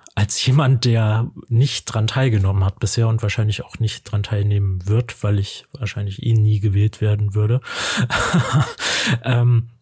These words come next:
auf der einen Seite finde ich's natürlich irgendwie gut, dass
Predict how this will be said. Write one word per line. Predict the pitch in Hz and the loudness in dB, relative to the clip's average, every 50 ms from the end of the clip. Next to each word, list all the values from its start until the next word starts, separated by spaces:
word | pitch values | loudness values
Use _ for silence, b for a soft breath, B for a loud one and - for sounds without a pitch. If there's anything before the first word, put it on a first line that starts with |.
| _ _ _ _ _ _ _ _ - - - - | _ _ _ _ _ _ _ _ -18 -18 -8 -6
auf | - - | -4 -2
der | - 131 117 | 0 0 2
einen | 117 131 147 160 | 2 2 4 4
Seite | 151 165 165 165 170 | 4 2 2 0 0
finde | - - 160 156 156 | 0 0 2 2 2
ich's | 147 - | 2 2
natürlich | 160 143 120 - - 156 147 147 - - - - _ _ _ _ _ _ _ _ _ | 0 0 0 0 0 2 2 0 0 -4 -8 -12 _ _ _ _ _ _ _ _ _
irgendwie | - 135 139 156 156 135 - 135 127 117 - - | 0 2 2 2 2 2 2 0 0 0 -2 -2
gut, | - 123 127 175 - - - _ _ _ | 0 2 4 4 2 0 -6 _ _ _
dass | - 151 165 - - - - - - - | -2 -2 0 0 -2 -2 -2 -4 -6 -8